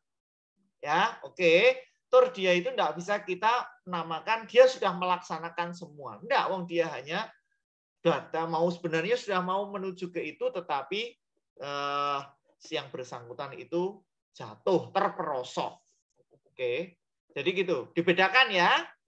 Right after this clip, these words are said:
Jadi untuk delik percobaan yang selesai dan delik percobaan yang tertunda.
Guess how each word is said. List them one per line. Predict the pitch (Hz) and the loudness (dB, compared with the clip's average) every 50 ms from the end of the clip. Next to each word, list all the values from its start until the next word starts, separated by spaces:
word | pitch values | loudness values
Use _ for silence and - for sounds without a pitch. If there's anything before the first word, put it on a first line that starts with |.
| _ _ _ | _ _ _
Jadi | - 226 220 226 254 | -4 -2 0 4 4
untuk | 240 233 220 220 240 208 - 175 | 4 4 6 4 2 2 2 0
delik | - 190 202 214 226 220 180 - - - _ _ _ _ _ _ _ _ _ _ _ _ _ _ _ - | -2 0 2 4 4 4 4 2 -2 -6 _ _ _ _ _ _ _ _ _ _ _ _ _ _ _ -8
percobaan | 202 185 175 208 190 175 196 123 165 175 175 | -6 -6 -4 -6 -4 0 0 0 2 2 0
yang | 175 165 170 | -2 -4 -4
selesai | 175 - 156 147 143 - - 208 220 262 285 294 - - _ _ _ - | -6 -8 -8 -8 -8 -2 2 4 4 4 4 2 -2 -14 _ _ _ -2
dan | 160 156 151 | -2 -2 -2
delik | 156 160 180 185 170 - | -2 0 0 0 0 0
percobaan | 170 165 165 - 160 - - - 139 170 165 160 | -2 -4 -2 -4 -4 -4 -4 -4 -4 -4 -4 -6
yang | 147 139 143 | -8 -6 -4
tertunda. | - 185 180 170 165 151 135 131 113 113 104 98 | -2 -2 -2 -2 -6 -10 -12 -14 -14 -16 -16 -16